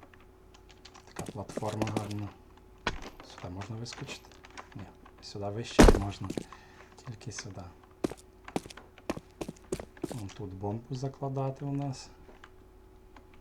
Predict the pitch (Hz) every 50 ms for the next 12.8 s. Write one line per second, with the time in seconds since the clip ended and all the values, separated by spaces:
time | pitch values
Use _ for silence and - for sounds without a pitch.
0 | - - - - - - - - - - - - - - - - - 123 - -
1 | - - - - 104 - 110 104 101 95 104 107 117 123 127 - - - 139 -
2 | - - - 117 107 - - - - 139 127 123 117 117 113 113 107 - - -
3 | 120 117 113 - - 123 113 120 113 110 - 120 110 107 107 110 110 110 107 104
4 | 117 - - - - - - - - - - - - - - - - - - -
5 | - - - - - - - - - - - - - - - - - - - -
6 | - - - 107 107 107 - - - - - - - - - - - - - -
7 | - - - - - - - - - - - - - - - - - - - -
8 | - - - - - - - - - - - - - - - - - - - -
9 | - - - - - - - - - - - - - - - - - - - -
10 | - - - - - - - - - - - - - - - - - - - -
11 | - - - - - - - - 101 - 98 101 107 104 - 151 214 220 190 165
12 | - - 107 107 104 98 101 110 117 131 135 - - - 135